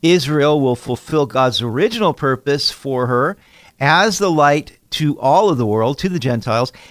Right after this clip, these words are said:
and that day there will be great joy, as in the joy of the harvest. Then the yoke of their burden will be broken. Now think about Since the time of the Babylonian captivity, about six centuries before the birth of Christ,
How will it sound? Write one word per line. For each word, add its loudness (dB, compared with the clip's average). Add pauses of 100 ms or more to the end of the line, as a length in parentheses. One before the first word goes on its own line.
and 2
that 2
day 2
there 0
will 0
be 0
great -4
joy, 0
as -4
in -4
the -2
joy 0
of -4
the -2
harvest. -2 (380)
Then 0
the -2
yoke 0
of -6
their 2
burden -2
will 0
be -6
broken. -4 (120)
Now -8
think -6
about 2 (340)
Since 0
the -2
time 2
of 0
the 0
Babylonian 2
captivity, -4
about 0
six 4
centuries 0
before 0
the 0
birth -4
of -8
Christ, 2